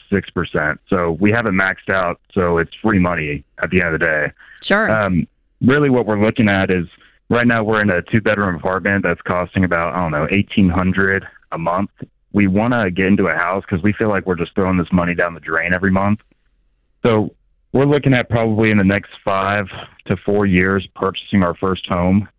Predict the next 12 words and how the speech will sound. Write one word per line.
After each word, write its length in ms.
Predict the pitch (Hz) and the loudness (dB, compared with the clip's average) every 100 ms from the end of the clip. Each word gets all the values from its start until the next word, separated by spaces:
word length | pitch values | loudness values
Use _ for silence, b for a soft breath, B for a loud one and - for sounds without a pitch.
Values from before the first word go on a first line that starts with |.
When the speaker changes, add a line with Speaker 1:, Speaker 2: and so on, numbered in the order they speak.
| _ - | _ -4
Speaker 1:
Um, 640 | 92 90 87 78 76 71 _ _ _ _ _ _ - | -2 0 -2 -4 -6 -12 _ _ _ _ _ _ -2
you 100 | 101 | 0
know, 80 | 107 | 2
I 60 | |
know 160 | 110 107 | 2 0
F 180 | 101 107 | -2 0
H 180 | 107 95 98 | 0 0 0
A 100 | 101 | 2
loan 480 | 101 104 104 107 92 | 2 2 2 2 2
is, 400 | 90 90 90 82 76 | 2 2 2 0 -2
I 120 | 82 | 0
think, 200 | 107 | 0